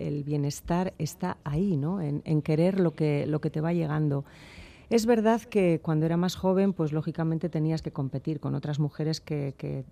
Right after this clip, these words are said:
tenían otro perfil completamente distinto a ti. Bueno, ahora, mm, digo,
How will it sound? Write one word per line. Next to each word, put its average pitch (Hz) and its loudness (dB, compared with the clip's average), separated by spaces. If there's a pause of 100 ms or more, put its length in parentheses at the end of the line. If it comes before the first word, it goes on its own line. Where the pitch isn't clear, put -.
(180)
tenían 147 2
otro 147 -2
perfil 143 -2
completamente 147 -2
distinto 139 -6
a 139 -8
ti. 160 0 (520)
Bueno, 165 6 (100)
ahora, 165 0
mm, 156 0
digo, 147 -2